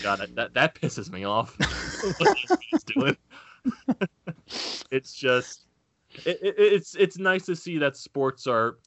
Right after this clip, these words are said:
starting to come back in little spurts right now. Hopefully the M L B can get whatever they're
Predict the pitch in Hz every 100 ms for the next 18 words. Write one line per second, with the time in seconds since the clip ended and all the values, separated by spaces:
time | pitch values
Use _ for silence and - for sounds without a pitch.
0 | _ - - 151 143 131 - 123 113 135
1 | 120 110 110 113 110 104 104 107 101 -
2 | - 113 101 - 92 92 95 87 107 101
3 | 104 95 98 95 92 95 95 - 92 95
4 | 95 92